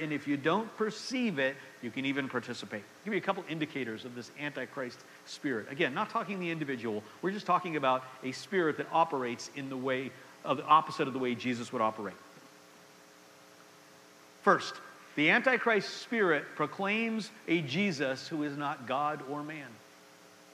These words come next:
Proclaims a different Jesus. First John four, two and three, "By this you know the Spirit of God, that every spirit that confesses that Jesus Christ has come from the flesh is of God, and every spirit that does not confess Jesus is not from God." Now, John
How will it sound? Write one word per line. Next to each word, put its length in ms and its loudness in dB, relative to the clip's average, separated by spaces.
Proclaims 500 4
a 80 6
different 340 2
Jesus. 380 0
First 320 0
John 360 2
four, 260 8
two 200 2
and 100 0
three, 240 2
"By 240 8
this 240 -2
you 60 2
know 160 6
the 80 -4
Spirit 280 2
of 120 -4
God, 260 2
that 80 -6
every 220 -4
spirit 400 -4
that 120 -8
confesses 640 -4
that 100 -2
Jesus 360 -2
Christ 300 2
has 100 -12
come 160 -2
from 140 -10
the 60 -4
flesh 300 -4
is 100 -8
of 120 -8
God, 280 -2
and 100 -10
every 200 -6
spirit 420 0
that 100 -2
does 160 -2
not 260 4
confess 400 0
Jesus 340 -2
is 120 -4
not 280 2
from 100 -8
God." 240 -6
Now, 80 -8
John 400 -2